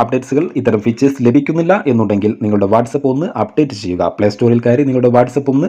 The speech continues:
അപ്-, അപ്ഡേറ്റ് ചെയ്താൽ തീർച്ചയായും നിങ്ങൾക്കും ഈ ഫീച്ചേഴ്സുകളെല്ലാം ലഭിക്കുന്നതാണ്. ഒരുപക്ഷേ പല ആളുകളിലും ഇത്തരം ഫീച്ചേഴ്സുകളെല്ലാം already,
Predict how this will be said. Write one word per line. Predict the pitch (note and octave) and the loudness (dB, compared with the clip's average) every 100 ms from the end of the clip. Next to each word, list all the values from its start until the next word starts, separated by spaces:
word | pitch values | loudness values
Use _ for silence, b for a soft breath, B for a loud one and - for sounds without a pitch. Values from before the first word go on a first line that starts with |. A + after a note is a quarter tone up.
| C#3+ | -2
അപ്-, | G#2+ - - | -4 -6 -6
അപ്ഡേറ്റ് | B2+ C#3+ D#3+ | -2 0 0
ചെയ്താൽ | D3+ G#2+ G2+ G2 A#2 | -2 -2 0 0 -2
തീർച്ചയായും | A#2+ - D#3 C3 | -2 -2 0 0
നിങ്ങൾക്കും | G#2+ G2 - C#3 B B C3 | 0 0 -2 -6 B B -4
ഈ | |
ഫീച്ചേഴ്സുകളെല്ലാം | B2 A#2 A2+ G#2 G#2+ G#2 G#2+ D#3+ | 0 0 0 -2 0 2 2 2
ലഭിക്കുന്നതാണ്. | A2 G#2 G2+ F#2+ F#2 F2+ - _ _ _ _ _ _ _ _ _ _ _ - | 0 0 -2 -2 -2 -4 -8 _ _ _ _ _ _ _ _ _ _ _ 2
ഒരുപക്ഷേ | D3 E3 - F#3+ - _ C#3 | 4 4 2 -2 -4 _ 0
പല | C#3+ | 2
ആളുകളിലും | D3+ D#3 D#3+ F3+ | 2 2 -2 -4
ഇത്തരം | C#3+ C#3 C#3+ | -4 -2 0
ഫീച്ചേഴ്സുകളെല്ലാം | C#3 C3+ C#3 C#3+ C3 B2+ D#3 | 0 0 0 2 2 4 2
already, | C3 C3+ C#3 | 2 2 2